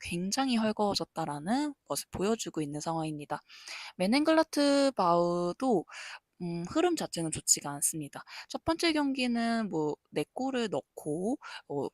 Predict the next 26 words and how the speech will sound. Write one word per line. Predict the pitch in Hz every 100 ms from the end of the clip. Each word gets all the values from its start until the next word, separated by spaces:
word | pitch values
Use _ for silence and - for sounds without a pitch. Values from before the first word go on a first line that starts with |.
| _ -
무승부를 | 170 - 180
챙기긴 | - 247 240 220
했습니다만, | 240 - 262 190 165 151 185
승점 | 190 208 208
일 | 240
점을 | - 294 277
챙기긴 | 262 247 240 226 220
했습니다만, | 226 220 208 190 185 214 294 - - - -
그 | - -
이후에 | 196 240 277 196 - _ _ - -
결과에서는 | 160 170 160 143 143 190 240
이 | 214
패를 | - 170 156
기록했고요. | - - 151 - 151 190 - -
다만 | 208 240 233
상대가 | 269 311 349 330 175
뮌헨과 | 175 208 254 220
레버쿠젠이라는 | 156 147 196 - 196 180 165
점에서 | 156 151 160
크게 | - 302 349
의미는 | 233 180 190 160
없을 | - -
것 | 165
같긴 | - - 151 180
해요. | 208 185
그리고 | 156 - 190